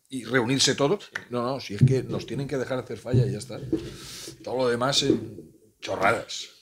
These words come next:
Speaker 2: No sé, ya veremos. Yo lo veo complicado, pero al final siempre, joder, nosotros somos una falla de ciento veinticinco años ya casi, ¿eh?
Speaker 1: Ya, y nosotros en el
Speaker 2: Hemos
Speaker 1: veintiuno
Speaker 2: estado ahí
Speaker 1: hicimos ciento cincuenta.
Speaker 2: Sí, pues
Speaker 1: Y,
Speaker 2: fíjate.
Speaker 1: y, y dices, y se han pasado crisis muy gordas.
Speaker 2: Y, y guerras.
Speaker 1: Muy gordas, muy gordas, sí, pero,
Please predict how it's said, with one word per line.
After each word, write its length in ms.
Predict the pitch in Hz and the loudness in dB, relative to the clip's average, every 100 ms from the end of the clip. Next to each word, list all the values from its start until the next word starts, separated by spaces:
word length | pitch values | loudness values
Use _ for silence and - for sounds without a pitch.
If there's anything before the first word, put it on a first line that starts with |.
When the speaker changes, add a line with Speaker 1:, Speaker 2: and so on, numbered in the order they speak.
| _ _ _ | _ _ _
Speaker 2:
No 160 | 131 110 | -12 -10
sé, 220 | 85 78 - | -10 -16 -8
ya 120 | 123 | -4
veremos. 340 | 117 123 131 127 | 0 0 -2 2
Yo 320 | 151 160 - _ _ _ _ - - | 2 0 -6 _ _ _ _ -20 -4
lo 140 | 160 | 2
veo 160 | 214 233 | 4 4
complicado, 500 | 202 147 135 165 143 | 2 0 0 4 4
pero 160 | 143 123 | 4 2
al 60 | |
final 360 | 120 143 170 160 | 2 -2 0 0
siempre, 760 | 156 131 - 117 113 113 - _ _ _ _ - | -4 -6 -6 -4 -2 -4 -10 _ _ _ _ -14
joder, 160 | 127 | -10
nosotros 300 | 131 123 143 | -8 -6 -6
somos 200 | 151 143 | -4 -4
una 120 | 127 113 | -6 -6
falla 140 | 123 | -4
de 80 | 117 | -6
ciento 200 | 113 104 | -8 -14
veinticinco 500 | 101 92 90 87 95 | -14 -16 -18 -18 -14
años 180 | 127 85 | -14 -12
ya 140 | 117 | -14
casi, 280 | - - 69 | -14 -14 -16
¿eh? 80 | - | -10
Speaker 1:
Ya, 280 | 117 151 220 | -2 2 4
y 60 | 240 | 2
nosotros 400 | 110 120 143 151 | -2 0 2 4
en 160 | 135 | 6
el 140 | 143 139 | 6 4
Speaker 2:
Hemos 20 | |
Speaker 1:
veintiuno 380 | 139 135 143 143 | 2 2 4 6
Speaker 2:
estado 140 | 180 | 8
ahí 60 | 185 | 6
Speaker 1:
hicimos 300 | 220 214 165 | 6 4 6
ciento 280 | 160 147 | 4 4
cincuenta. 640 | 123 113 107 175 - 135 - | 2 2 4 6 8 6 4
Speaker 2:
Sí, 40 | - - | -14 -16
pues 160 | - | -6
Speaker 1:
Y, 60 | 131 | -4
Speaker 2:
fíjate. 200 | 127 135 | -2 2
Speaker 1:
y, 160 | 127 123 | 2 2
y 100 | 127 | 0
dices, 460 | 127 123 110 - _ - - - - - | 0 0 -2 -2 _ -16 -14 -16 -20 -8
y 140 | 120 | -2
se 140 | - 104 | 2 2
han 120 | 113 | 6
pasado 440 | 156 160 160 180 | 6 8 6 4
crisis 440 | - 180 - 135 107 | 4 4 4 0 -4
muy 180 | 101 | -4
gordas. 380 | 92 131 190 131 | 2 4 4 0
Speaker 2:
Y, 140 | 147 139 | -4 -8
y 80 | 139 | 0
guerras. 500 | 160 185 123 - - 139 | 0 2 -2 -4 -6 -4
Speaker 1:
Muy 300 | 143 165 220 | 4 8 10
gordas, 600 | 165 196 131 147 - - | 10 8 4 -4 -8 -8
muy 160 | 117 156 | -4 2
gordas, 340 | 147 147 - | 2 2 -2
sí, 280 | - 117 104 | -2 -4 -6
pero, 420 | 107 101 98 90 | -4 -2 -2 -4